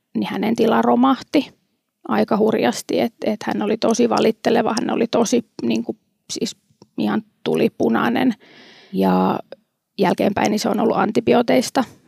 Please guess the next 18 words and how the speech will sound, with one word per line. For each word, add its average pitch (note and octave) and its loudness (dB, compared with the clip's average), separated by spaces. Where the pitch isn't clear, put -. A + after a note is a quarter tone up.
eli G#3+ -6
hän - -6
on - -6
reagoinut B3 0
niihin B3 0
antibiootteihin B3+ -2
silloin. A#3 0
Mut F#3 -2
et G3 -2
siellä G#3 4
lähdettiin G#3+ 2
tutkimaan, G#3 0
epäilivät G#3+ 2
sydämessä G#3+ 0
aortan G#3+ 2
kaaren G#3+ 0
ahtaumaa A3+ 2
ja F#3+ 2